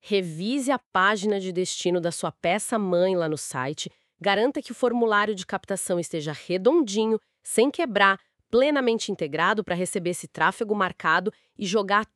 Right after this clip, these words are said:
tudo lá no C R M da Lead Lovers. A gente precisa documentar e medir financeiramente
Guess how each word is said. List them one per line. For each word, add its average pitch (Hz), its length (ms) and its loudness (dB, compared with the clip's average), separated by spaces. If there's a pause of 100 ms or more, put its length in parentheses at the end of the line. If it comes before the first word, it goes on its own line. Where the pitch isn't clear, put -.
tudo 254 360 0
lá 226 180 4
no 233 80 2
C 233 160 -6
R 208 160 -2
M 196 160 0
da 190 80 0
Lead 202 220 -2
Lovers. 123 440 -4 (360)
A 190 80 -2
gente 277 240 -2
precisa 262 340 -2
documentar 226 680 0
e 330 60 0
medir 233 340 -2
financeiramente 185 720 -2